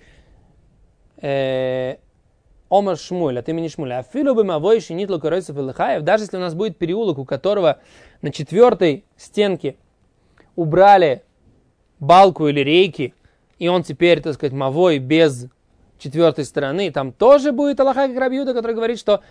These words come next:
если на, на, на начало шаббата там было, на странице,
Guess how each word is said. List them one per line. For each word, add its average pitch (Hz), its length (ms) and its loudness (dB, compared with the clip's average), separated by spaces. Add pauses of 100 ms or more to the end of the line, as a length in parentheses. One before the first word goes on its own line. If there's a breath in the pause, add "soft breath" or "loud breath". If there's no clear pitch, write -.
(120 soft breath)
если 190 280 -2
на, 175 160 -4
на, 165 200 -6
на 151 80 -4
начало 165 360 0
шаббата 170 280 -4
там 156 200 -8
было, 185 300 4 (580 soft breath)
на 147 140 -4
странице, 165 440 -4